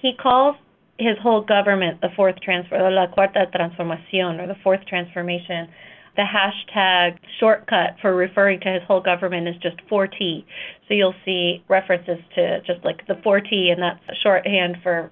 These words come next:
amlo's entire government. So the fourth transformation itself asks the everyday Mexican to hearken back to four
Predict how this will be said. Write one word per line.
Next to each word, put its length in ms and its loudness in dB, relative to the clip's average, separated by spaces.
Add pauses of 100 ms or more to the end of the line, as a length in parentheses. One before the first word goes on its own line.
amlo's 400 -4 (120)
entire 500 -6
government. 400 -2 (540)
So 80 4
the 120 2
fourth 260 2
transformation 1000 -4
itself 760 2 (500)
asks 400 0 (180)
the 160 2
everyday 580 2
Mexican 720 -4
to 320 -2
hearken 440 -2
back 320 0 (140)
to 300 -6 (640)
four 460 4